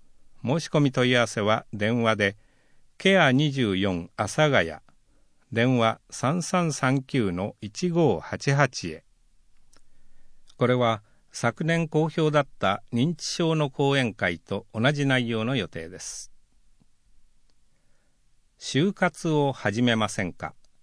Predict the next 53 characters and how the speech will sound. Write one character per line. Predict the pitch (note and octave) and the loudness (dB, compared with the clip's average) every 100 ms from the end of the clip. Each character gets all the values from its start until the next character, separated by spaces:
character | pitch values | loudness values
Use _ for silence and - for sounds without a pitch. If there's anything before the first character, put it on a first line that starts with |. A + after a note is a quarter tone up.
| _ _ _ _ _ _ - | _ _ _ _ _ _ -8
人 | A2+ F#3+ | -2 -2
生 | - D3 A#2 | 0 2 2
の | G#2+ | 0
最 | - C#3+ B2 | 0 0 0
後 | G2+ F#2 | -2 -2
を | G2+ - | -4 -8
自 | G2+ F#2+ | -8 -4
分 | G#2+ D3 C#3+ | -2 0 2
ら | B2 | 0
し | G#2+ - | -2 -8
く。 | - D2+ - - - - _ _ - _ _ _ - _ _ _ _ _ - _ | -14 -18 -20 -20 -20 -20 _ _ -20 _ _ _ -20 _ _ _ _ _ -20 _
エ | - B2+ | 0 2
ン | G3+ | 2
デ | F3+ | 2
ィ | G3 | 2
ン | F#3+ | 2
グ | F3+ | 2
ノ | F3 F3 | 2 0
ー | |
ト | C3+ F#2+ | 0 0
を | F2+ | 0
活 | G2+ G2+ A#2 | -4 -2 0
用 | G#2+ | 0
し | G2 - | -2 -2
て、 | G2 F#2 _ _ - | -4 -4 _ _ -8
自 | G2+ A2+ | -4 -2
分 | E3+ F3+ | 0 0
ら | F3+ | 0
し | D#3 E3 B2+ F#2+ | 0 0 0 0
い | - | -4
人 | C#3 F#3 | -2 -2
生 | E3 D3+ A#2+ | -2 0 2
の | G#2+ | 0
最 | G2+ - D#3 | -2 0 -2
後 | A#2+ F#2+ E2+ | 0 -4 -4
を | |
プ | - G#2+ | -4 0
ラ | C#3+ | 2
ン | D#3 | 2
ニ | D3+ | 2
ン | C#3 | 2
グ | C3 | 0
す | - | -2
る | A#2+ | -4
手 | A#2 B2+ | -4 -4
法 | G2+ A2+ A2 A#2 | -2 0 0 -2
を | - | -4
お | G#2+ | -6
話 | G2 E2 | -6 -6
し | - | -8
し | - | -10
ま | E2+ | -10
す。 | - - | -10 -14